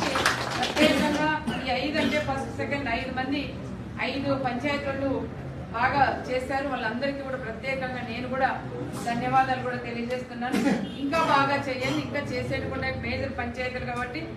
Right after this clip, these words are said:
నేమద్దలు కానీ ఇవన్నీ పెద్ద వెంకటంపల్లి ఇవన్నీ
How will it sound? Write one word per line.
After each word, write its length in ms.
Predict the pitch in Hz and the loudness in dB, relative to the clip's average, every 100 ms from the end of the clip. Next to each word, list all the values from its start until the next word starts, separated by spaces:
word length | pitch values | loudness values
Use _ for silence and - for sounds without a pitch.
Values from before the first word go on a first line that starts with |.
| - - 233 | -10 -10 -2
నేమద్దలు 480 | 240 254 254 247 226 | 2 4 2 0 -2
కానీ 220 | 269 277 | -2 -2
ఇవన్నీ 460 | 233 226 262 233 - - | -2 -4 -4 -6 -8 -10
పెద్ద 160 | 233 240 233 214 208 | -8 -4 -2 -2 -4
వెంకటంపల్లి 600 | 233 240 254 240 240 240 247 | -8 -4 -4 -4 -6 -6 -6
ఇవన్నీ 240 | 233 233 | -6 -6